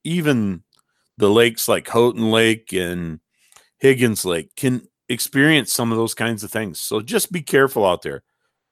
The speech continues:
Uh, we're gonna talk a little bit about what we saw on our trip a little later, but I know that the guys have been getting out on Reed's Lake and getting into some crappie.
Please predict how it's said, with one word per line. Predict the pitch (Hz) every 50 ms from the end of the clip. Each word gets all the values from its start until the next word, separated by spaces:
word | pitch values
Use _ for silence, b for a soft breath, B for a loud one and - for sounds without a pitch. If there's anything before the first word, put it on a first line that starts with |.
| _ _ -
Uh, | 87 87 87 85 85 82 80 82 - _ _ _ _ -
we're | 120 120 123
gonna | 135 120 113
talk | - 147 123 123 - -
a |
little | 120 123 127 131 127
bit | 123 127 117
about | 117 113 117 113 113
what | 117 120 120
we | 123 117
saw | 110 - - 127 117 117 117
on | 113 107 101
our | 95 92
trip | 87 - - 170 185 - - _ -
a | - - -
little | 117 113 123 117 107
later, | 110 113 127 147 170 190 190 _ _ _ _ _ _ _ _ -
but | 160 175 165 - - _ _ _ _ _ _ _ - -
I | 156 180 185
know | 180 180 175 180 175 170
that | 143 135 113 -
the | - 110
guys | 98 110 107 117 123 117
have | 117 110
been | 113 110 104
getting | 110 113 92 107
out | 107 107 107 104
on | 98 90 85
Reed's | 87 92 107 113 113 113 110 -
Lake | 113 117 113 117 113 - -
and | 92 82 85 82
getting | 98 98 - 110
into | 107 104 104 107 98
some | - - 107 98 98 92
crappie. | - - - 104 95 98 101 - 117 107 104 98